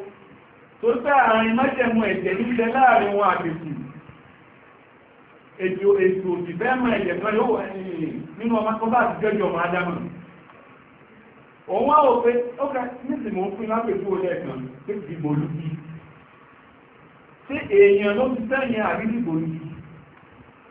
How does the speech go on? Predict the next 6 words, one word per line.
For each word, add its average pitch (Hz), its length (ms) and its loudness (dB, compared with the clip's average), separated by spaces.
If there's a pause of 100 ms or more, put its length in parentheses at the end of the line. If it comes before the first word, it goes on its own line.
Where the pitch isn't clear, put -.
(2500)
Sẹ́yìn 240 260 0
tẹ́ 226 120 2
ń 202 100 -2
gbọ́ 220 200 4
mi 208 160 0
lónìí 196 380 -2